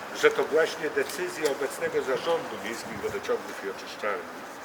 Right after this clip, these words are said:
i ich doradców wskazują nas, Grudziądzan,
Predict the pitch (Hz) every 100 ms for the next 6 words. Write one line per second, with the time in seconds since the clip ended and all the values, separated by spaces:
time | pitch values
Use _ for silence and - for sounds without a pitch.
0 | - - 143 147 127 131 120 101 - -
1 | 98 - - - - - - - - -
2 | 147 139 160 165 143 131 123 113 139 -
3 | - 107 127 127 127 107 98 110